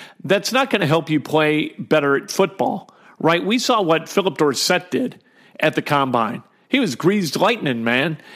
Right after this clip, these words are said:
And what is he as a football player? Here he was a bust with the Patriots, unless you're watching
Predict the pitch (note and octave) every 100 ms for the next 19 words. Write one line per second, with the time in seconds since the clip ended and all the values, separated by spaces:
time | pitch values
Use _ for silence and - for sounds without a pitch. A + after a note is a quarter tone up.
0 | - - E3+ E3+ D#3+ F#3+ D3 A3 F3+ E3
1 | D#3+ C#3 - G#3+ D#3+ C3 A#2 - B2+ C3+
2 | B2 E3+ A#3 A#3 G3+ D#3 C3 A2+ G3 F#3
3 | - - - _ D#3+ C#3 - G#3+ F#3+ A3
4 | G#3 - D#3 F#3+ - F#3 E3+ D#3 F3+ F3+
5 | D#3+ C3+